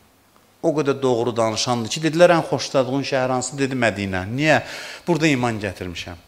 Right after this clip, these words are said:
"Ən xoşlamadığın yer haradır?" Dedi, "Rəbəzə." "Niyə?" "Orada imansız olmuşam. Pis xatirələrim var." Dedilər, "Xoşuna gəlməyən yerə sürgün eləyək." Bilirlər ki, düz deyir.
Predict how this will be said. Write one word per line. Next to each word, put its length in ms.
"Ən 260
xoşlamadığın 680
yer 240
haradır?" 420
Dedi, 180
"Rəbəzə." 560
"Niyə?" 380
"Orada 300
imansız 460
olmuşam. 520
Pis 180
xatirələrim 680
var." 260
Dedilər, 360
"Xoşuna 340
gəlməyən 640
yerə 420
sürgün 400
eləyək." 400
Bilirlər 360
ki, 180
düz 240
deyir. 340